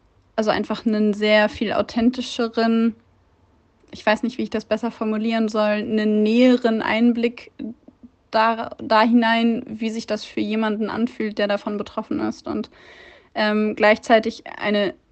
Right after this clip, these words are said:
spannende, ein, ein, ein, eine spannende Person und, äh, auf der anderen Seite aber auch ein, wie ich finde, sehr trauriges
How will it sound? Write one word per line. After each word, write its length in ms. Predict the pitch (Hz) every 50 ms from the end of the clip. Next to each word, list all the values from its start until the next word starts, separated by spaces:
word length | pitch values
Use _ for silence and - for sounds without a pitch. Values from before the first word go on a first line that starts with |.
| - _
spannende, 960 | - - - - - 214 214 226 240 247 254 247 247 247 247 240 240 240 254 254 254 - _ _ _ _ _ _ _ _ _
ein, 140 | - - -
ein, 180 | - 202 -
ein, 180 | - - - - - 220 220 -
eine 180 | 208 208 196
spannende 400 | 202 - - 202 214 233 240 240
Person 640 | 247 - 254 240 233 226 233 233 233 240 240 233 208
und, 320 | 208 214 208 214 - - -
äh, 60 | -
auf 240 | - - 214 - -
der 120 | - 202
anderen 260 | - 214 220 220 220
Seite 280 | 214 214 214 214 - 240
aber 240 | 202 196 196 - -
auch 220 | 208 - - - _ -
ein, 400 | - - 214 220 220 220 214 214
wie 100 | 202 -
ich 160 | 220 - -
finde, 280 | - 233 220 214 208
sehr 420 | 202 214 214 214 214 208 208 214 214 - _ _ _ _ _ _ _
trauriges 880 | - - - 220 214 208 214 208 202 196 196 185 185 - - - -